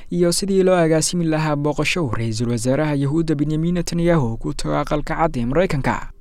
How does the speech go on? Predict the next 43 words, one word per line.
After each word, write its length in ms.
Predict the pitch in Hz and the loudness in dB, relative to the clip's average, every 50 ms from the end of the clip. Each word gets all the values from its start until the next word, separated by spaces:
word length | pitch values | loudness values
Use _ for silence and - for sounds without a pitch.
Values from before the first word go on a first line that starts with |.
| - - | -6 -2
Madaxweynaha 560 | 165 160 165 - - 165 165 175 196 196 185 | 0 0 0 0 0 -2 -2 0 0 0 0
Maraykanka 560 | 180 170 160 165 165 - 170 165 165 - 170 151 | 2 2 2 2 2 2 0 -2 -2 -2 0 0
cajuuska 480 | 151 151 160 175 156 - - 180 165 | 0 0 0 0 -2 -2 -2 -2 -2
gacmihiisa 580 | 143 160 143 147 160 165 165 160 151 - 170 151 | 0 0 -2 0 0 0 0 0 -2 -2 -4 -4
ka 120 | - 170 | -4 -4
daya 320 | 135 120 107 110 107 110 123 | -2 -2 -2 -2 -4 -4 -2
dhiigga 300 | 135 135 131 123 139 131 | -2 0 0 0 0 0
dadka 260 | 131 143 - - 156 147 | 0 0 -2 -4 -4 -6
muslimiinta 600 | 135 131 - 139 147 147 160 170 165 - - 165 | -6 -6 -6 -4 -4 -4 -4 -4 -6 -4 -4 -2
ah 80 | 160 165 | -2 0
ee 100 | 156 151 | 0 0
Donald 320 | 147 143 165 170 170 165 160 | 0 0 0 2 2 0 0
Trump 300 | - - 180 143 113 107 | 0 0 0 0 0 -2
ayaa 220 | 113 120 123 127 123 | -2 -2 -2 -2 -2
Jimcihii 340 | 127 131 135 139 139 151 151 147 | -2 -4 -4 -2 -2 -2 -2 -2
la 100 | 143 139 | -2 -2
soo 160 | - 160 165 | -2 -2 0
dhaafay 300 | 156 151 151 - 185 175 | 0 0 0 0 -2 -2
sheegay 360 | - 139 120 110 113 101 95 - - - - - - - - - - - | -2 -2 -2 -2 -4 -4 -6 -8 -10 -12 -12 -12 -14 -14 -14 -14 -8 -4
inuu 260 | 131 135 139 139 139 | -2 0 2 2 2
aaminsan 440 | 139 135 135 135 135 131 - - 151 147 | 2 2 2 0 0 0 0 -2 0 0
yahay 220 | 143 143 143 151 | 0 0 0 -2
in 100 | 147 143 | -2 -4
xabad 260 | - - 139 143 135 | -4 -4 -4 -4 -2
joojin 340 | 131 143 143 139 135 160 160 156 | -2 0 0 0 2 0 0 2
marinka 320 | 160 160 160 147 151 156 | 2 0 0 0 -2 -4
Gaza 400 | 139 147 147 143 135 160 170 - | -2 0 0 0 0 0 0 0
la 160 | 120 113 113 | -2 -4 -4
gaari 320 | 110 110 131 135 139 143 131 | -4 -4 -2 0 0 0 -2
karo 300 | - - 147 147 156 151 | -2 -2 -2 -2 -2 -2
toddobaadka 480 | - 151 143 156 160 156 143 - 156 | -4 -4 -2 -2 0 -2 -2 -2 -4
soo 160 | 147 - 185 185 | -2 0 0 0
socda, 420 | - - - - 113 - - - - - - - - | -2 -2 -4 -4 -6 -6 -8 -10 -14 -16 -16 -6 -4
isagoo 400 | 160 160 - 190 185 175 175 170 | -4 -2 0 0 2 4 2 2
xaaladda 420 | - - 160 160 160 156 160 156 | 2 0 2 2 2 2 2 2
dhulka 260 | 151 170 160 - 160 | 2 2 0 0 -2
Falastiin 420 | - - 156 151 - - - 160 165 | -2 0 0 0 0 0 -2 -2 -2
ku 100 | - 175 | -2 -4
tilmaamay 480 | - - 120 120 120 117 117 120 120 | -4 -2 -2 0 0 0 0 0 0
mid 220 | 123 135 147 143 156 | 0 0 0 0 2
aad 100 | 151 143 | 2 4
looga 240 | 143 147 147 160 175 | 4 4 4 4 2
naxo. 360 | 165 123 - - 104 95 | 2 0 0 -4 -6 -8